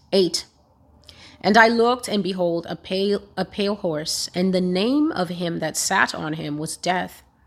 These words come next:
and hell followed with him. And power was given unto them over the fourth part of the earth,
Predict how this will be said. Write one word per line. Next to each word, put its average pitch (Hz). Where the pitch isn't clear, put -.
and 226
hell 175
followed 170
with 175
him. 165
And 190
power 214
was 214
given 180
unto 190
them 165
over 170
the 175
fourth 208
part 180
of 165
the 160
earth, 160